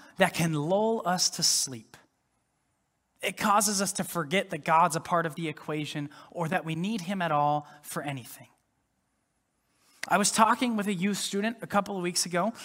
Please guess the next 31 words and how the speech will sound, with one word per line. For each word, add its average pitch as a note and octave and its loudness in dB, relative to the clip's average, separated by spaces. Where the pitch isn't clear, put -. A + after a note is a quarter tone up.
and F3 2
we're F3 2
talking A3+ 4
about A#3 6
prayer. G3 4
That's G3 0
what G#3+ 0
we've G3 -6
been F#3 -4
talking F#3 0
in F3 0
our E3 2
ten F#3 -4
A F3+ -2
M E3+ 0
Sunday F3+ 4
Bible E3+ 8
study. G3 2
We've G3 -2
been F3+ -4
talking F#3 -2
about F3+ 2
prayer, F3 0
and F3+ 0
this A#3+ 2
student A#3 0
was E3+ 0
more G3+ 4
honest G3 0
with C#3+ -6
me C3 -8